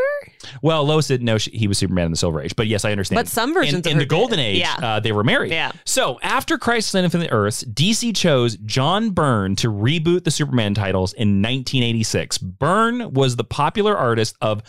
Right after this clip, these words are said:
Speaker 1: Marvel's The Uncanny X-Men, which he often co-plotted with Chris Claremont, and he'd also run what I, uh, written at the time, I was gonna say one of the best runs of the Fantastic Four at the time.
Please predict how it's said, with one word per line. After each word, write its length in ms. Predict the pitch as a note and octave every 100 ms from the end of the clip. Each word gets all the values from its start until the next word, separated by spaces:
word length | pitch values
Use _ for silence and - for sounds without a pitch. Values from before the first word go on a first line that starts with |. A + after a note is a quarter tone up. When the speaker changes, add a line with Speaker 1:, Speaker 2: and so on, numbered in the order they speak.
| - -
Speaker 1:
Marvel's 640 | A2 A#2 C#3+ D#3+ E3+ C3+
The 160 | B2 -
Uncanny 600 | C#3+ C#3 D3+ C3 C#3+ C3+
X-Men, 400 | G#2 G#2 - G2
which 100 | G2+
he 100 | A2+ -
often 400 | B2+ C3+ E3+ C#3
co-plotted 560 | - C#3+ C#3+ C3 A2+ G#2
with 140 | G2
Chris 260 | - A2+ -
Claremont, 500 | - G#2+ G2+ G2+ G#2 - - _
and 380 | - C#4 A#3+ D#3
he'd 220 | E3+ E3+
also 360 | - G3+ - F3
run 320 | B2+ A#2 A2+
what 80 | G#2+
I, 140 | B2+ - - B2
uh, 60 | B2
written 160 | C3+
at 140 | B2+ A2+
the 60 |
time, 440 | A#2 D#3+ F3 A#2 G#2+ - - -
I 40 |
was 80 | C#3
gonna 80 | D3+
say 80 | B2+
one 160 | A2+
of 20 | G#2+
the 80 |
best 420 | G2 - C#3 D3 B2+
runs 240 | A2+ A2
of 40 |
the 80 | G2+
Fantastic 400 | G#2 F#2+ F#2+ G2
Four 260 | - F#2 F2
at 80 | E2+
the 40 | -
time. 380 | - D#2+ C#2